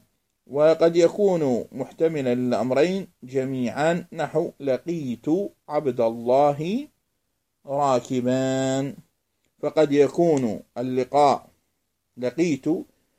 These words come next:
لقي فعل والتاء تاء الفاعل فاعل، وعبد الله مفعول به راكباً، قد تعود راكباً للقيت، بمعنى أنا كنت راكباً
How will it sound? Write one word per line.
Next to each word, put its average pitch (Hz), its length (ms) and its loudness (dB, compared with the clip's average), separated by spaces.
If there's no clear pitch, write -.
لقي 156 360 4
فعل 143 280 2
والتاء 135 320 2
تاء 139 260 2
الفاعل 139 540 2
فاعل، 165 300 0
وعبد 123 640 2
الله 156 320 6
مفعول 147 560 -2
به 143 320 -2
راكباً، 139 680 2
قد 247 180 0
تعود 208 380 6
راكباً 202 640 4
للقيت، 165 600 2
بمعنى 147 520 -2
أنا 156 360 2
كنت 196 380 4
راكباً 156 880 2